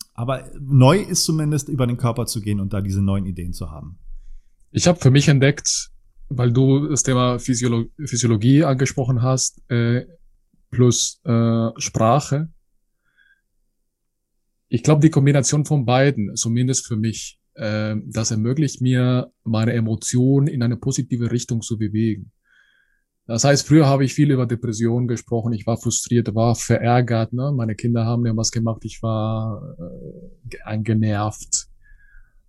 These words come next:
Speaker 2: Und ich habe auch entsprechend die, diese Sprache, äh, eingesetzt, eine negativ behaftete Sprache.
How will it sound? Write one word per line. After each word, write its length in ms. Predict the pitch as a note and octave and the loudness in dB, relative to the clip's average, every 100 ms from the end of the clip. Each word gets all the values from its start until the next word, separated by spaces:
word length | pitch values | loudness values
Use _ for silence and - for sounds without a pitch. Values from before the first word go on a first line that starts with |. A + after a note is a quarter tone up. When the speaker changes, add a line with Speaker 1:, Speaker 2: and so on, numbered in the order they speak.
| _ _ _ - | _ _ _ -4
Speaker 2:
Und 160 | B2+ | 0
ich 140 | B2 C3+ | 2 2
habe 160 | C#3 | 2
auch 140 | C3+ C#3 | 2 2
entsprechend 480 | C3+ - C3+ C#3 | 0 0 2 2
die, 140 | B2 B2+ | 0 0
diese 280 | A#2+ B2 B2+ | -2 -2 -2
Sprache, 760 | - B2+ B2 C3 B2+ B2+ B2+ - _ _ - | -2 0 0 0 0 0 -4 -8 _ _ -6
äh, 480 | A#2+ A#2 A2+ A2+ - | -2 -2 0 -2 -2
eingesetzt, 600 | - D#3 A#2+ F#2+ F#2 - | 2 4 4 0 -6 -4
eine 160 | A#2+ A2+ | -2 0
negativ 640 | A#2+ C#3+ C3 - B2+ A#2 - _ | 0 0 -2 -4 -4 -4 -12 _
behaftete 640 | - A2 G2 C3 - - A2+ | -8 -4 0 -2 -2 -8 -10
Sprache. 560 | - - A#2 A#2+ - | -8 -4 -4 -4 -12